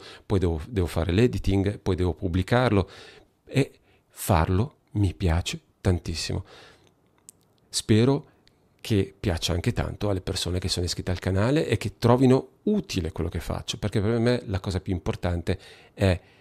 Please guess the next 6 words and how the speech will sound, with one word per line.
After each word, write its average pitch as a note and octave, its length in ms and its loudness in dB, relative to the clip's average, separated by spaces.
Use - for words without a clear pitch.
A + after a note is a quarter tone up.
far - 280 0
conoscere F#2+ 640 2
alcuni F2 240 -4
aspetti F2 420 -2
delle F2 220 -2
relazioni, G#2 680 2